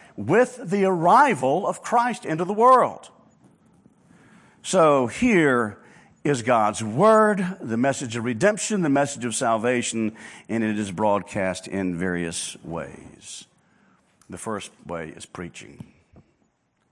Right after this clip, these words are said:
The primary means of grace in the life of the believer is sitting under the proclamation of the word. And so there, the, uh, Paul says, uh, to Timothy, uh, "Preach the word.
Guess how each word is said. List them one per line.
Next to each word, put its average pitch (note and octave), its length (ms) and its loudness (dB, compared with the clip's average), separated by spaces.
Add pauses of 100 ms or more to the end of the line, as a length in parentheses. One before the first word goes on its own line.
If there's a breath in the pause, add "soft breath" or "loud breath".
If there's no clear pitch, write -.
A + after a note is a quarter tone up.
(1400)
The - 100 -14
primary C#3+ 440 0
means A#2 380 -2
of F#2+ 160 -6
grace G#2+ 420 -2
in F#2+ 40 -6
the F2+ 60 -4
life G2+ 320 -2
of F2+ 60 -8
the F#2 60 -6
believer F#2 720 -8 (560)
is - 80 -14
sitting G2+ 280 -8
under F#2+ 140 -8
the F2 80 -16
proclamation E2+ 800 -12
of E2 140 -14
the F2+ 60 -12
word. E2+ 380 -6
And E2 80 -8
so E2+ 240 -6
there, E2+ 300 -6 (640 loud breath)
the, E2+ 200 -6
uh, D#2+ 180 -8 (600 soft breath)
Paul F#2 320 -2
says, F2 560 -6
uh, F2+ 100 -10
to E2+ 460 -10
Timothy, A#2+ 480 -4 (560 soft breath)
uh, F2+ 200 -6 (200)
"Preach - 340 -4
the A2+ 120 -6
word. F2 500 -8